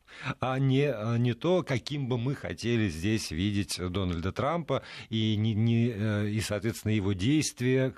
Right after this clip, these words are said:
какими мы бы хотели их видеть. Посмотрим, не так много времени осталось до января, когда он действительно сядет в Белый дом, и уж там первые сто дней, он же пообещал за первые сто дней довольно много чего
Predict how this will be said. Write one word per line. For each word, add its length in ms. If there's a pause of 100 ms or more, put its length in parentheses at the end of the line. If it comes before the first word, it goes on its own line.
какими 360
мы 240
бы 120
хотели 460
их 180
видеть. 240 (240)
Посмотрим, 500
не 80
так 220
много 400
времени 360
осталось 580
до 160
января, 480
когда 320
он 100
действительно 440
сядет 460
в 80
Белый 360
дом, 340
и 100
уж 300 (200)
там 160
первые 400
сто 160
дней, 280
он 80
же 60
пообещал 440
за 120
первые 300
сто 160
дней 180
довольно 300
много 320
чего 240